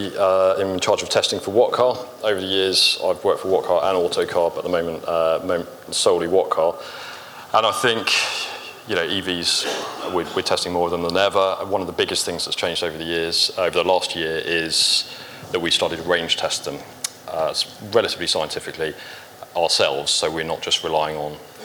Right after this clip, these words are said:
the W L T P figures or the previous N E D C figures to, to tell you how far you can get between charges, basically. So that's,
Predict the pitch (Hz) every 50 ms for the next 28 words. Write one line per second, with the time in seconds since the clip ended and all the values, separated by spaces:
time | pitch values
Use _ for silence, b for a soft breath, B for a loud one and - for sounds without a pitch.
0 | - - - - 80 - 85 78 80 78 78 78 - - - 104 98 - 113 104
1 | 90 101 95 - 90 85 85 - 85 78 76 - - - - - - - - -
2 | - - - - - - - 104 85 82 80 - - - - - B B B B
3 | B B B B B B 104 104 98 90 95 85 - - 113 98 - 110 101 98
4 | 110 107 - - - - B B B - - 98 92 92 92 90 - - - -
5 | - - 92 87 85 - - - - - - - 92 87 82 85 80 - - 82
6 | 78 76 80 80 - 73 - - - 85 80 76 - 80 78 73 71 71 - 69
7 | 71 - - - - 73 73 - - 80 80 78 - - - - -